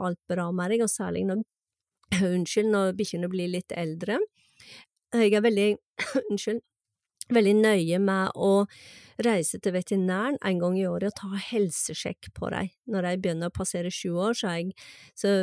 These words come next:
så vil jeg at veterinæren skal gå igjennom og, og følge det opp at alt er i orden. Ja, så dette var bare noen tips og <laughs> råd og veiledning. Jeg håper at det var nyttig for dere.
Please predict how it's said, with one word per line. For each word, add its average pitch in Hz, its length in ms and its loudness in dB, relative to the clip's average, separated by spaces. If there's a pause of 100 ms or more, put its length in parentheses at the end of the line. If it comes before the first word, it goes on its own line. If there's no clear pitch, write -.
(280)
så 196 160 -2
vil 170 180 -2
jeg 175 120 -4
at - 120 -8
veterinæren 175 420 -4
skal 190 180 -8
gå 185 160 0
igjennom 170 480 -2
og, 165 180 -2
og 180 200 -4
følge 185 300 -4
det - 120 -4
opp - 220 -6
at - 200 -18 (120)
alt 285 260 -2
er 220 80 2
i 180 100 0
orden. 180 260 -6 (1700)
Ja, 202 240 2 (240)
så - 320 0 (560)
dette 269 300 0
var 240 140 4
bare 196 280 2
noen 214 540 2 (100)
tips - 400 -2
og 208 380 2 (300)
<laughs> 208 440 2
råd 190 240 2
og 196 80 0
veiledning. 196 480 2
Jeg 240 120 0
håper 190 260 -2
at - 80 -8
det 196 80 -2
var 202 80 4
nyttig 202 320 0 (100)
for 185 120 -4
dere. 240 280 -2